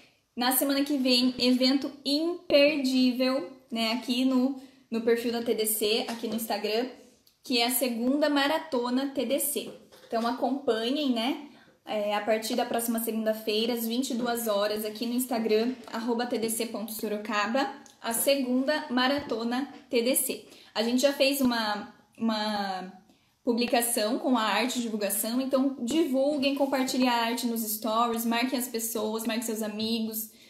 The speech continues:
né? Vão compartilhando aí no seu feed, enfim, onde você puder, compartilhe, nos ajude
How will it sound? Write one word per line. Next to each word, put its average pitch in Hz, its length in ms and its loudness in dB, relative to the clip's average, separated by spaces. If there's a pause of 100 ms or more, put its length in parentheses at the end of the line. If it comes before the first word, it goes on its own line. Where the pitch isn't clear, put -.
(320)
né? 233 400 -2 (120)
Vão 247 140 0
compartilhando 254 720 2
aí 226 160 2
no 226 120 0
seu 214 240 -4
feed, 247 480 2
enfim, 254 360 0
onde 311 280 2
você 320 180 0
puder, 254 680 0
compartilhe, 269 800 2
nos 269 220 2
ajude 262 600 0